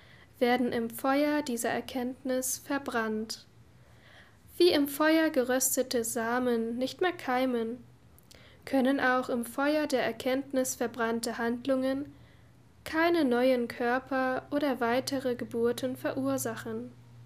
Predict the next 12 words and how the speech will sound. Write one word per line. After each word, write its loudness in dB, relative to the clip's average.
In 2
diesem 2
Fall 0
sind 2
sie -2
Karma 0
Bhasa, -4
der 2
bloße 2
Anschein -2
von -6
Karma. -6